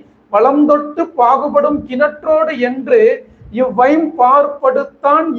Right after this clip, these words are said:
ஏகும் சொர்க்கத்து இனிது" என்ற பாடல்கள் இடம்பெற்ற நூல் எதுன்னு கேட்பாங்க. என்ன நூல்? சிறுபஞ்ச மூலம். இந்த சிறுபஞ்ச மூலத்தின் ஆசிரியர் காரியாசான், சரிங்களா? இது நமக்கு கூடுதலா தகவல் கொடுத்திருக்கிறாங்க.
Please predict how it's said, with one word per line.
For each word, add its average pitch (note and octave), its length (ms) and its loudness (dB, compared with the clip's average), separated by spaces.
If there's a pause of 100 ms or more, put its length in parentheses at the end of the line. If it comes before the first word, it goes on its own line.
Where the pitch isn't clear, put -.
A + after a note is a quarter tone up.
(120)
ஏகும் D4 280 0 (120)
சொர்க்கத்து C4+ 500 -2 (140)
இனிது" C4+ 300 2 (500)
என்ற A#3 160 0 (180)
பாடல்கள் B3+ 420 2 (100)
இடம்பெற்ற A#3 500 -2
நூல் A3+ 180 -2
எதுன்னு F#3 260 -6
கேட்பாங்க. G#3+ 380 -2 (520)
என்ன C4 200 0
நூல்? D4 200 2 (380)
சிறுபஞ்ச C#4+ 600 0
மூலம். A3+ 340 0
இந்த A3 220 0
சிறுபஞ்ச D4 460 -2
மூலத்தின் B3+ 380 -2 (100)
ஆசிரியர் B3+ 460 0 (140)
காரியாசான், A#3 720 0 (140)
சரிங்களா? B3 300 0 (280)
இது C4 200 -2
நமக்கு B3+ 200 -2 (100)
கூடுதலா C#4 360 2
தகவல் A#3+ 300 0
கொடுத்திருக்கிறாங்க. G3+ 540 -4